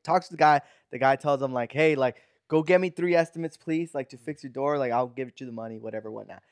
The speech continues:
He gives him the three estimates. They're, they're t-, texting this over the phone. He tells, like, "All right, cool. Is it cool?" He gets the three estimates. Like, "Is it cool if I give you, uh, like, eleven hundred dollars?" And my dad goes like, "Okay, yeah, that's fine. That's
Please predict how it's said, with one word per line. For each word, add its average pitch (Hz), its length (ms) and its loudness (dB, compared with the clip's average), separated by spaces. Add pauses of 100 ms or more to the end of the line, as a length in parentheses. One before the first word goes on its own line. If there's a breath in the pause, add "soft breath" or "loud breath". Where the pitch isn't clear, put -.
(200)
He 127 80 -14
gives 170 240 -2
him 196 80 -4
the 180 80 -4
three 160 220 -2
estimates. 135 540 -6
They're, 117 400 -8
they're 113 160 -10 (140)
t-, 135 60 -20 (200)
texting 139 360 -8
this 123 180 -12
over 127 160 -8
the 123 60 -16
phone. 117 340 -14 (400)
He 131 100 -12
tells, 127 240 -4
like, 113 140 2
"All 139 60 6
right, 143 140 4
cool. 151 180 -2
Is 127 120 -2
it 127 120 -6
cool?" - 160 -12
He 131 100 -12
gets 147 200 -4
the 143 60 -8
three 143 160 -6
estimates. 131 200 -6
Like, 120 120 -4
"Is 117 60 -16
it 131 80 -14
cool 160 160 -2
if 156 100 -6
I 143 80 0
give 135 240 -8
you, 139 160 -2
uh, 123 100 2
like, 113 240 -6
eleven 135 280 -4
hundred 139 160 -4
dollars?" 160 400 0 (440)
And 117 80 -12
my 120 100 -2
dad 123 240 0
goes 123 180 -4
like, 117 140 -6
"Okay, 156 280 -2
yeah, 156 120 2
that's 143 180 2
fine. 139 260 2
That's 123 220 -2